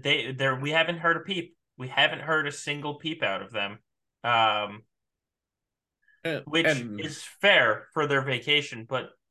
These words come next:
Speaker 1: they're back. Like, they, they are back in
Speaker 2: Right.
Speaker 1: the office now. Their vacation's over. Um,
Speaker 2: Yeah. I, I say give them a day or two to get back to the
Speaker 1: Yeah.
Speaker 2: office and stretch their legs and, you know, re-, come up with the schedule on who gets the laptop first,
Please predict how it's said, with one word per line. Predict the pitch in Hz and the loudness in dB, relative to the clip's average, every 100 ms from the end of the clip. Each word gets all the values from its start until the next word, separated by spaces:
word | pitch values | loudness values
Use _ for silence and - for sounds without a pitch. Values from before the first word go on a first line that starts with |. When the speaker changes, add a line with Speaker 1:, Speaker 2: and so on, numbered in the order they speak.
| - | -2
Speaker 1:
they're | 160 | 0
back. | 156 147 104 - - | 4 2 2 -6 -2
Like, | 131 131 | -2 -2
they, | 143 | -6
they | 139 156 | -2 2
are | 151 | 4
back | 131 139 151 | 4 2 2
in | 107 | 0
Speaker 2:
Right. | |
Speaker 1:
the | 131 | -2
office | 120 113 131 - | -2 -2 -4 -8
now. | 113 104 | -4 -4
Their | 110 | -4
vacation's | 113 127 131 151 143 139 127 | -4 -4 0 -2 0 -6 -2
over. | 117 110 107 104 _ - - _ _ _ _ | -4 -2 -6 -6 _ -20 -20 _ _ _ _
Um, | - 117 107 104 117 - _ _ _ _ | 0 4 4 2 -6 -18 _ _ _ _
Speaker 2:
Yeah. | 247 175 76 - _ _ _ - | 2 4 2 -8 _ _ _ 2
I, | - - _ _ _ _ | 2 2 _ _ _ _
I | - | 2
say | - 196 | 4 4
give | 156 147 | 4 4
them | 135 | 4
a | 123 | 2
day | 101 107 | 0 0
or | 113 | 0
two | 117 120 101 117 | -2 -2 0 0
to | 143 | -4
get | 101 110 101 | -2 -2 0
back | 92 90 - | 2 2 0
to | - | -2
the | 101 | 2
Speaker 1:
Yeah. | 98 127 | 4 4
Speaker 2:
office | 104 - 110 135 - | 2 2 0 0 -6
and | 92 95 | -6 -8
stretch | - 104 98 - | -6 0 0 0
their | 101 | -2
legs | 98 95 95 104 - | 0 0 0 -4 -8
and, | 87 85 87 _ - - - - - | -8 -10 -16 _ -20 -20 -20 -20 -16
you | - | -4
know, | 113 101 104 | 2 2 2
re-, | 107 113 | 0 -2
come | 127 113 | 0 2
up | 110 | 2
with | 107 | -2
the | 98 | -4
schedule | 104 - 95 98 107 107 | -6 0 0 0 0 2
on | 107 | 0
who | 98 101 | -2 -4
gets | 95 95 | -4 -6
the | - | -4
laptop | 95 87 85 - 90 - | 0 0 0 -2 -2 -2
first, | - 80 113 - - | -2 -2 -2 -6 -12